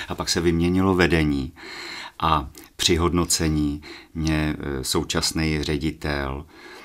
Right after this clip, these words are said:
eh, eh, dohnal. Mi říká: "Podívejte se, buď to tady budete dál a budete hrát ty štěky, anebo zkusíte to štěstí někde jinde a budete hrát větší role." A to já už jsem vlastně byl rozhodnutý, že odejdu, a už jsem měl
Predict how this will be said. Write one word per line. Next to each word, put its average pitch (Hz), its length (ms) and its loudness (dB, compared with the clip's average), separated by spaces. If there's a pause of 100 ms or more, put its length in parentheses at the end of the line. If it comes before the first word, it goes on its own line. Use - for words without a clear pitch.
(320)
eh, 76 80 -6
eh, 73 60 -4 (680)
dohnal. 76 640 -2 (320)
Mi 80 80 -6
říká: 76 400 -4 (100)
"Podívejte 80 520 -2
se, 71 220 -4
buď 76 200 -4
to 92 120 -2
tady 92 240 0
budete 73 720 -4 (160)
dál 67 500 -2
a - 60 -8
budete 73 300 -4
hrát 76 260 0
ty 82 100 -2
štěky, 67 640 -4 (420)
anebo 78 320 -4
zkusíte 78 480 -6
to 80 120 -4
štěstí - 460 -4
někde 78 280 2
jinde 73 260 0
a 76 40 -2
budete 76 300 -4
hrát 71 240 -4
větší 76 340 -2
role." 78 320 -2 (300)
A 82 80 -10
to 87 160 -2
já 87 160 4
už - 220 0
jsem 87 200 2
vlastně 87 480 2 (140)
byl 90 420 2
rozhodnutý, 82 680 2
že 82 140 4
odejdu, 80 500 2
a - 20 -4
už 73 140 -4
jsem 82 160 -2
měl 80 300 0